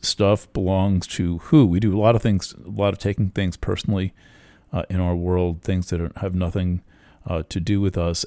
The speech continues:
and then we happen to be living in a time when many people are making things personal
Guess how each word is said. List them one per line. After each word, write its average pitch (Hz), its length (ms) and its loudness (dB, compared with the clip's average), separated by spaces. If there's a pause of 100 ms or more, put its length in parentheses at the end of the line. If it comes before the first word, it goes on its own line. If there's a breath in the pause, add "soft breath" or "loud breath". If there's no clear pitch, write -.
and 104 200 2
then 98 200 4
we 95 100 4
happen 90 340 -2
to - 80 -4
be 85 140 -4
living 85 460 -4 (560 soft breath)
in 113 340 6
a 95 140 0
time 90 360 0
when 90 180 2
many 95 180 2
people 90 380 -4
are 98 180 0
making 101 640 4
things 87 340 0
personal 85 540 0